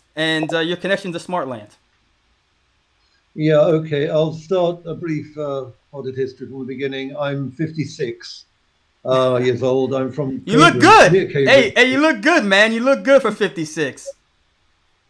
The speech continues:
Speaker 2: No, th-, thank you very much. I'm from a small village near Cambridge in the U K. Um, and variously over the last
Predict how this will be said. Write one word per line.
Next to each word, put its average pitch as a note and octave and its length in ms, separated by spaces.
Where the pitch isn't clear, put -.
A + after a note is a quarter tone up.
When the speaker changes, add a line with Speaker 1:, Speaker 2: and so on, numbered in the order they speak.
Speaker 2:
No, D3 400
th-, C3+ 320
thank C#3+ 200
you C3+ 80
very C#3+ 200
much. D#3 340
I'm D#3 320
from D#3 200
a C#3+ 40
small D#3+ 400
village D3 420
near C3+ 200
Cambridge A#2+ 540
in A#2 120
the A#2 80
U A2+ 200
K. G#2 220
Um, A#2+ 600
and C3+ 180
variously C#3+ 600
over C3 180
the B2+ 100
last B2+ 460